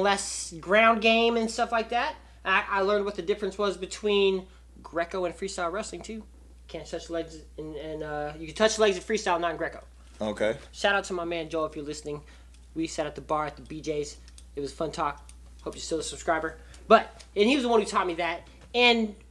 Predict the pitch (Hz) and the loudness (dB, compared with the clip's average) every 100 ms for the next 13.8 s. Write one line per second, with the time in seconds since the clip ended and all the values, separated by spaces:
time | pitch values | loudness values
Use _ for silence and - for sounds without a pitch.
0 | - - 226 247 359 254 226 247 240 208 | -20 -6 4 6 6 4 0 0 -2 -2
1 | 202 - 226 226 226 220 220 233 233 220 | -4 2 2 2 2 4 4 6 4 4
2 | 208 185 - - 208 - 233 254 - 247 | 0 -10 -12 -2 0 4 4 4 2 -2
3 | 214 202 185 202 339 226 214 240 - - | 0 0 4 8 8 8 4 0 -8 -20
4 | - - - - - - - - - 160 | -20 -20 -20 -20 -20 -20 -20 -20 -12 2
5 | 240 240 233 202 247 247 240 247 214 185 | 2 2 0 6 8 8 4 6 6 6
6 | 214 233 254 214 208 240 240 247 220 226 | 4 4 0 0 2 2 2 2 4 4
7 | 277 277 196 196 - 240 277 - - 127 | 2 2 2 2 0 -4 -4 -10 -12 -14
8 | 123 127 123 196 220 214 277 269 247 240 | -12 -12 -8 0 4 4 4 0 2 2
9 | 226 - 247 190 165 311 320 247 196 190 | 2 -2 -2 -2 -2 -2 2 0 0 -4
10 | 330 381 - 208 208 220 - - - - | 0 0 2 2 2 2 -8 -20 -18 -4
11 | 190 - 339 359 277 247 220 220 190 185 | -2 2 2 4 4 4 4 2 0 -2
12 | - 220 220 220 208 196 - - - 143 | 2 4 4 4 2 0 -6 -20 -20 -8
13 | 156 214 226 208 208 202 - | 4 4 4 2 2 0 -12